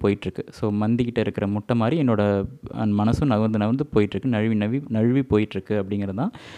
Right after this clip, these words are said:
இங்க சொல்றாங்க. So, அதுல செகண்ட் லிரிக்ஸ் பார்த்தீங்கன்னா, "நல்ல மரத்தின்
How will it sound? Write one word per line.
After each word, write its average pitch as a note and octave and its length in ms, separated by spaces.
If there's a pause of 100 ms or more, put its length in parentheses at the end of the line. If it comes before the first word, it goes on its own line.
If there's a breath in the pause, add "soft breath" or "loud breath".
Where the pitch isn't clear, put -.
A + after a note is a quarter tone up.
(120 loud breath)
இங்க A2 280
சொல்றாங்க. F#2+ 340 (460 loud breath)
So, - 160
அதுல A2 420
செகண்ட் D#3 460
லிரிக்ஸ் A2 320
பார்த்தீங்கன்னா, G#2+ 520 (2250 soft breath)
"நல்ல B2+ 420
மரத்தின் C3+ 640